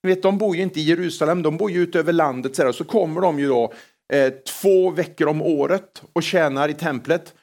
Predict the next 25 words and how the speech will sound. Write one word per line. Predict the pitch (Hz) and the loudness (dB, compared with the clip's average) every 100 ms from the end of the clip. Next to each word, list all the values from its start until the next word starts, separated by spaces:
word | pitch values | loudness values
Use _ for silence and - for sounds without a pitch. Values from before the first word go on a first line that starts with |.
| _ | _
och | - | -2
sen | 180 156 | 0 0
reser | 156 143 151 | -2 -2 -2
de | 123 | -2
hem. | 120 90 - _ _ _ _ | -4 -8 -12 _ _ _ _
Och | _ _ 143 | _ _ -2
de | |
är | 143 | -2
typ, | 143 123 - - | 0 -6 -6 -10
jag | 123 | -8
tror | 127 | -6
de | 113 | -6
är, | 104 92 | -6 -10
ja, | 85 | -12
de | 87 98 104 | -14 -14 -16
är | |
tjugotusen | - 107 98 98 104 92 101 | -14 -14 -12 -12 -12 -12 -10
präster | 110 - - | -10 -10 -12
eller | 92 | -12
så. | 104 | -8
Det | 120 | -8
är | |
såna | 117 143 | -6 -8
otroliga | 175 - 156 208 127 98 98 | -8 -10 -6 -4 -4 -8 -8
mängder. | 98 98 101 - | -8 -10 -12 -14